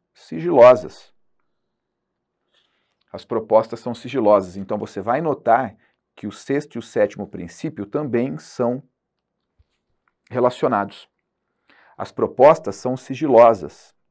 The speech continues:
Até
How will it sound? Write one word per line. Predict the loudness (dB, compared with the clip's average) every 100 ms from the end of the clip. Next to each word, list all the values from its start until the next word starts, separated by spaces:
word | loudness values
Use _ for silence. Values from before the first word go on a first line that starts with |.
| _ _ _ _ _ _ _ _ _ _ _ _ _ _ _ _ _ _ _ _ _ _ _ _ _ _ _ _ _ _ _ _ _ _ _ _ _ _ _ _ _
Até | -8 -8 -2 0 0 -2